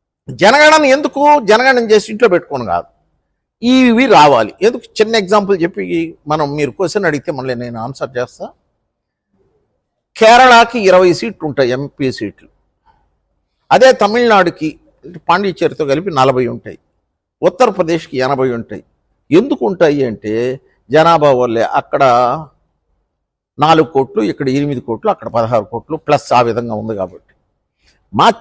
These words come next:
సింపుల్ రిక్వెస్ట్ or సింపుల్ క్వశ్చన్ ఏమిటిదని చెప్పినానంటే, ఎస్టీలకి సెవెన్ అండ్ హాఫ్ పర్సెంట్కి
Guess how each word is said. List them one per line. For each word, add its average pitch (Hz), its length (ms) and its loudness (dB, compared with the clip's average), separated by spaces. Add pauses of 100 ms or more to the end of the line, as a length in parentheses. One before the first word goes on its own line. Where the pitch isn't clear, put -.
సింపుల్ 285 800 -2
రిక్వెస్ట్ 185 460 -6
or 185 140 2
సింపుల్ 220 440 -6 (360)
క్వశ్చన్ 185 280 -4
ఏమిటిదని 113 500 -6
చెప్పినానంటే, 95 680 -16 (3500)
ఎస్టీలకి 277 580 -2
సెవెన్ 220 320 4
అండ్ 220 140 2
హాఫ్ 208 200 2
పర్సెంట్కి 196 1040 -2